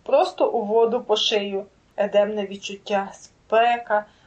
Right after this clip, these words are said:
а ти п'єш ту горілку, а тобі добре. Вода знімає зайве захмелення, охолоджує. Так, ти в міру втрачаєш самоконтроль,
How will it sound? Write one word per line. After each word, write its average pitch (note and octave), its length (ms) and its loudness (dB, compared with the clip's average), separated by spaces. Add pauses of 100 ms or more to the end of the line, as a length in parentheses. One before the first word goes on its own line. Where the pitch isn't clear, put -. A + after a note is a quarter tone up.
а G#3+ 100 2
ти A#3 160 0
п'єш C4+ 240 0
ту C4 160 -2
горілку, A#3+ 760 -2
а G#3 100 -4
тобі G#3 300 -10
добре. G3+ 580 0 (320)
Вода G3+ 300 4
знімає G#3+ 500 2
зайве G#3 380 4
захмелення, A3 840 2
охолоджує. F#3+ 960 -2 (300)
Так, C4 420 2
ти A#3 140 -4
в A3 100 -8
міру D#4+ 260 0
втрачаєш A#3+ 760 -2
самоконтроль, A3 840 -2